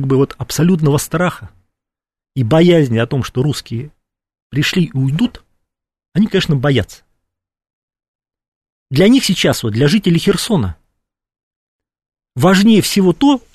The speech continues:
чтобы им сказали, что Херсон всегда останется вот как он есть. Для них это более лу-, это самый лучший вариант развития событий, потому что они видят, что происходило. Они не хотят никаких Мариуполей на собственной территории.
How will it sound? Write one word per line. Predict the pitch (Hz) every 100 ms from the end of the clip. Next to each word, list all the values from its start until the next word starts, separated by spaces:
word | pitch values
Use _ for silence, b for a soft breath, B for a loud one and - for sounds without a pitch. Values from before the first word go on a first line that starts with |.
| _ _
чтобы | - 208 190 214
им |
сказали, | 190 - 196 202 160
что | - 214
Херсон | 233 190 - 311 302 _ _ _
всегда | - 196 170 262
останется | - 226 240 233 196
вот | 180
как | - 202 190
он |
есть. | 131 147 - - - _ _ _ _ _ _ _ _ _ _ _
Для | 127 175
них | 262 -
это | 190
более | 170 214 196 165
лу-, | 175 202 -
это | - -
самый | - 247 262
лучший | 202 247 - 175
вариант | 165 220 202
развития | 160 151 196 185 175
событий, | - 180 247 -
потому | - 139 190 214
что | 202
они | 196 220
видят, | 233
что | - -
происходило. | - 156 - 175 165 156
Они | 208
не | 226
хотят | - 226 247
никаких | 214 165 190 -
Мариуполей | 196 202 220 127 120
на | 131
собственной | 147 - 123
территории. | 117 - - -